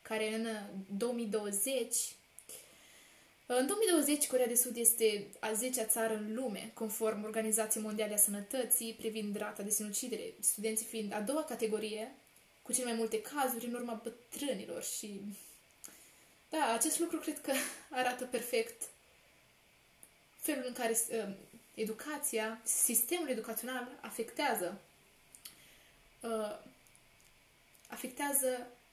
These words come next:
tinerii din punct, din punct de vedere emoțional și mental. Și cum am menționat înainte, motivul în general este presiunea pusă de către familie.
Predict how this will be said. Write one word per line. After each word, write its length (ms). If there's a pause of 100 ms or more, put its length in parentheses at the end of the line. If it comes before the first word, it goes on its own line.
(540)
tinerii 320
din 180
punct, 180
din 100
punct 160
de 80
vedere 160
emoțional 580
și 460
mental. 460 (1300)
Și 140
cum 180
am 120
menționat 380
înainte, 500
motivul 440
în 80
general 320
este 180
presiunea 340
pusă 220
de 80
către 200
familie. 640